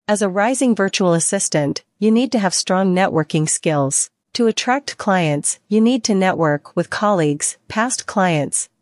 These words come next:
and industry leaders to gain potential clients. If your networking skills are weak, you may lose out on securing potential clients. Four, lack of a unique selling point. A unique selling point is the key driver that differentiates you from other virtual assistants.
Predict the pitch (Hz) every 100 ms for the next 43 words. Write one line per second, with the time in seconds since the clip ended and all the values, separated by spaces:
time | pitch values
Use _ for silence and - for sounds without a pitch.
0 | - 196 240 247 240 - 180 165 175 170
1 | 143 143 - - 185 180 190 190 - -
2 | 196 190 170 - 190 180 156 135 - -
3 | _ _ 233 240 226 220 - 196 - 175
4 | - - 165 160 - 170 165 175 139 -
5 | - _ 208 226 226 208 226 233 190 180
6 | 165 175 - 208 180 165 175 - 185 165
7 | - - 175 156 135 - - - - -
8 | 254 185 156 156 _ 190 196 247 269 233
9 | 202 185 185 180 - 185 180 156 - 165
10 | 147 147 - - _ _ 226 220 247 269
11 | 294 - 208 202 165 - 170 151 147 -
12 | 202 208 - 262 262 196 165 160 143 143
13 | - 170 - 220 214 202 220 175 156 147
14 | 165 - 175 196 233 180 175 170 170 160
15 | 156 185 185 - 139 131 -